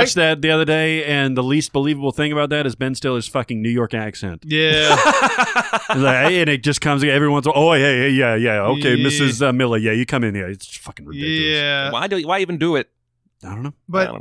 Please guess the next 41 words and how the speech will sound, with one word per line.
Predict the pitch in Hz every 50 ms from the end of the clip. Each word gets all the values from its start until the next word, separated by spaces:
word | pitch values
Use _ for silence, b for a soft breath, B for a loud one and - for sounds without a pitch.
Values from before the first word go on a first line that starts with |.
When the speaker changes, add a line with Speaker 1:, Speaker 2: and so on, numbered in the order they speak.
| - -
Speaker 3:
know. | 196
Speaker 2:
it, | 208
that | - 214 226
was | 226 220 214
a | 208
movie | 202 202 208 202 196 190
that | 175 175 165 160 131
it | 139 139 - - -
seemed | - - 175 175 175 165
like, | 156 151 139 156
okay, | 202 240 - 220 196 190
well, | 180 175 175
maybe | 180 202 220 214 208 190
Eddie | 190 185 185 180
Murphy's | 180 180 170 160 180 156
gonna | 165 170 151
finally | - - 156 156 160 160 151
come | - 156 151 147
back | 151 151 143 -
into | 156 143 131
comedies. | - 151 147 147 147 147 147 147 139 135
It's | 131 135
got | 135 156 147 139
a, | 135 131
it's, | 127 - -
it's | 139 131 - 135
a | 131
good | 127 117 131 165 180 170 151
premise | - - 165 160 165 170 170 156 -
for | - 160 147
him | 156 160 156 -
to | 143 143
get | 127 147 147 151
Speaker 1:
Mm-hmm. | 151 151 151 147
Speaker 2:
in, | 151 156 160
and, | 139 135 135 131 127 123 123 120 120 117 117 120
and | 120 120 120 120
it, | 120 120 123
it | 123 120 117 120
really | 123 127 131 123 120 117
wasn't. | 113 113 113 113 110 117 117